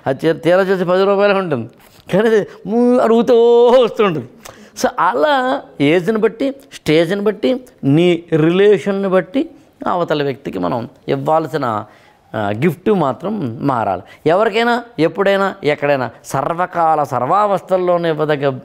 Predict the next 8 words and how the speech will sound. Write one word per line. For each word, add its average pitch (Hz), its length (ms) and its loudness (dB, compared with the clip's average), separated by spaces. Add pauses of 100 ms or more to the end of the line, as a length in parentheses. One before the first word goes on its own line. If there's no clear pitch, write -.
(160)
ఏమిటి 131 440 0
అంటే 123 440 -2 (240)
బుక్, 202 280 -2 (1000)
పుస్తకం. 123 380 -6 (440)
అందుకని 196 260 0
నేను 196 120 0
ఈ 185 40 -2
మధ్యన 190 520 -2